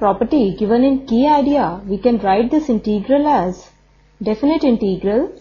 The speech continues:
from zero to pi upon two log of four plus three sin pi upon two minus x upon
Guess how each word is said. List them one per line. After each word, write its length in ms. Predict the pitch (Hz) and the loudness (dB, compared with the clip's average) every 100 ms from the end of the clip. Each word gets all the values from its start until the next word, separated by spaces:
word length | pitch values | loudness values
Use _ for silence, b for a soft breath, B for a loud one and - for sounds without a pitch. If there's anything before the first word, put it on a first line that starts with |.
| - | -2
from 180 | 262 | 0
zero 300 | 254 214 208 | 0 0 0
to 140 | 254 285 | 0 -2
pi 200 | 262 190 208 | -2 0 0
upon 320 | 233 294 302 | 0 0 0
two 400 | 302 262 175 214 - _ _ _ _ _ - | 0 -2 -2 -6 -16 _ _ _ _ _ -10
log 420 | 190 202 240 277 | -4 0 0 2
of 360 | 320 208 170 - - _ _ _ _ _ _ _ _ _ _ _ _ _ _ _ _ _ | 0 0 -2 -10 -20 _ _ _ _ _ _ _ _ _ _ _ _ _ _ _ _ _
four 260 | 233 226 285 - | -2 0 0 -2
plus 320 | 285 285 320 - - - | 0 0 -2 -8 -10 -2
three 420 | 302 208 196 - - _ | 0 0 -2 -6 -16 _
sin 680 | _ - 226 208 226 311 - - _ _ _ _ _ _ _ _ _ _ _ | _ -6 0 2 2 -2 -6 -18 _ _ _ _ _ _ _ _ _ _ _
pi 160 | 220 208 247 285 | 0 2 2 2
upon 320 | 302 302 302 | 2 2 2
two 400 | 302 208 170 - - | 0 0 -2 -8 -10
minus 500 | 214 220 247 294 302 | -2 2 4 2 0
x 440 | 349 453 - - _ _ _ _ _ | -2 -4 -10 -20 _ _ _ _ _
upon 580 | 226 220 277 269 175 220 | -4 0 2 2 0 -6